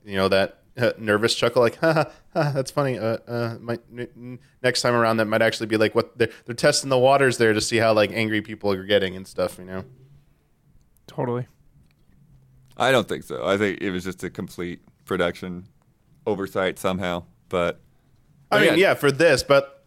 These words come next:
Speaker 1: Ubisoft's probably one of the companies will probably embrace A I voice acting
Speaker 3: Oh,
Speaker 1: first. <laughs>
Speaker 3: sure.
Speaker 1: Yeah.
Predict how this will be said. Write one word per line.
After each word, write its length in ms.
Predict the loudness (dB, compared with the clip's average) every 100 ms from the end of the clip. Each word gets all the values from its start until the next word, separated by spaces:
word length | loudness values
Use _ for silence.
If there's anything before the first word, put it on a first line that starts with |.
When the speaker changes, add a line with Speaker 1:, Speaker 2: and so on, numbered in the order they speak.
| -10
Speaker 1:
Ubisoft's 560 | 0 2 2 4 2
probably 280 | 2 4 6
one 100 | 6
of 60 | 2
the 80 | 2
companies 360 | 2 0 0
will 120 | 0
probably 280 | 0 0 0
embrace 400 | -2 -2 -2 -2 -2
A 160 | 0
I 180 | 0 0
voice 340 | -4 -4 -2 0
acting 120 | 4
Speaker 3:
Oh, 400 | 4 4 2 0
Speaker 1:
first. 320 | -8 -10 -2 2
<laughs> 160 | 0 -2
Speaker 3:
sure. 300 | -2 -2 -2 -4
Speaker 1:
Yeah. 260 | -2 -2